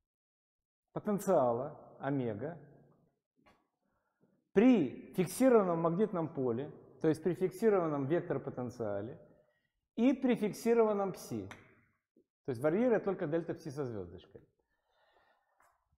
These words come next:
В принципе, если вы можете проварьировать не по пси со звёздочкой, а по пси, и фактически вы получите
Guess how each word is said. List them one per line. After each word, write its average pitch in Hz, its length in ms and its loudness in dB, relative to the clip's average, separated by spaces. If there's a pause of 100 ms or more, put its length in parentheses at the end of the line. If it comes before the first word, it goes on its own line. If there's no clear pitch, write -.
(960)
В - 140 -20
принципе, 220 560 4
если 208 280 4
вы 202 180 6
можете 226 300 4
проварьировать 208 960 2
не 180 140 -2
по 202 120 -4
пси 269 240 -4
со 214 140 2
звёздочкой, 160 440 -2
а - 20 0
по 196 160 -4
пси, 117 440 -4 (380)
и 160 80 -4
фактически 233 500 -2
вы 202 120 -2
получите 208 720 2